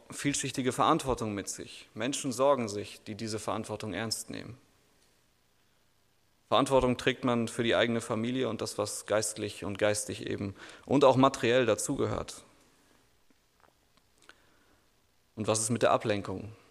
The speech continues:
Die ersten beiden Punkte haben kurz gezeigt, was eine Ehe eben mit sich bringt. Und all diese Dinge sind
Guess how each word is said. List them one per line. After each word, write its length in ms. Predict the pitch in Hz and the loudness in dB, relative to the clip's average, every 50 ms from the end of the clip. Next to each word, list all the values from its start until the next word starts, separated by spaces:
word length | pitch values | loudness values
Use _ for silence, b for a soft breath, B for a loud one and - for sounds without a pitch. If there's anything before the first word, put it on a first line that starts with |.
| b b b b b b b b b b _ _ _ _ _ _ _ _ _ _ | b b b b b b b b b b _ _ _ _ _ _ _ _ _ _
Die 60 | - 76 | -2 2
ersten 260 | 107 127 - 135 127 | 2 2 2 6 8
beiden 220 | 127 127 127 123 | 8 8 8 6
Punkte 280 | - 139 156 151 - 135 | 4 2 2 2 4 4
haben 160 | 123 120 117 | 4 4 4
kurz 280 | - 143 143 139 - - | 2 2 0 0 -2 -4
gezeigt, 460 | 127 - - 123 117 123 120 - B B B B B B B B B B _ _ | -4 -2 2 2 2 2 2 -2 B B B B B B B B B B _ _
was 180 | 117 117 113 - | 0 2 2 2
eine 200 | 120 117 113 110 | 2 2 2 2
Ehe 220 | 90 117 120 107 | 0 0 2 2
eben 180 | 113 117 113 113 | 0 0 0 -2
mit 120 | 123 - | -4 -4
sich 260 | - 135 127 - - | -4 -6 -6 -8 -8
bringt. 320 | - 127 139 147 147 - 131 | -6 -4 -4 -4 -4 -4 -4
Und 180 | 110 107 - | -4 -2 2
all 160 | - 107 123 | 4 4 4
diese 220 | 131 135 127 135 123 | 4 4 2 2 4
Dinge 240 | 123 139 147 139 123 | 4 4 4 4 4
sind 440 | 120 120 120 113 - - - - | 2 0 0 -2 -4 -8 -16 -18